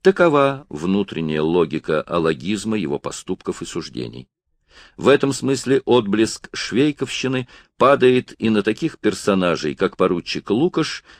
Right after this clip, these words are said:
и фельдкурат Кац, сообщая им человеческую живинку, которой начисто лишён благонамеренный Дуб —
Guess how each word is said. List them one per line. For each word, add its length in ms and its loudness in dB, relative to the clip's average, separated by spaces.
и 260 4
фельдкурат 880 0
Кац, 520 -2
сообщая 720 2
им 260 -2
человеческую 1040 0
живинку, 800 -4
которой 340 2
начисто 560 0
лишён 480 -2
благонамеренный 760 -2
Дуб — 380 -2